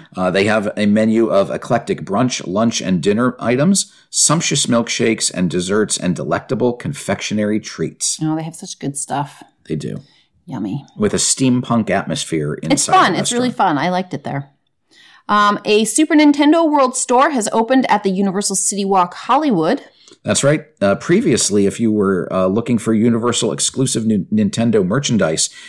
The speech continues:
Speaker 1: you had to go inside the park to find it. However, they have now put a location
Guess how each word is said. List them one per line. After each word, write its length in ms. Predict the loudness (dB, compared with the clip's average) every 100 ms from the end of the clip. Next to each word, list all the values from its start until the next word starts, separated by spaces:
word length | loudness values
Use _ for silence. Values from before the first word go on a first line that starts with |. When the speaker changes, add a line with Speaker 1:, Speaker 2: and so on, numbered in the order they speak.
| -6
Speaker 1:
you 100 | 0
had 140 | 0 2
to 60 | 2
go 240 | 0 0
inside 520 | 0 2 2 0 -2 -4
the 80 |
park 340 | -6 -4 -4 -6
to 60 | -6
find 300 | -4 -2 -2
it. 200 | -8 _ -20 -20 _
However, 640 | 0 2 2 0 -2 -4 _ _
they 260 | -2 0 0
have 200 | -2 -2
now 200 | -2 -4
put 220 | -2 -2
a 80 | -2
location 640 | -2 -4 -6 -4 -6 -8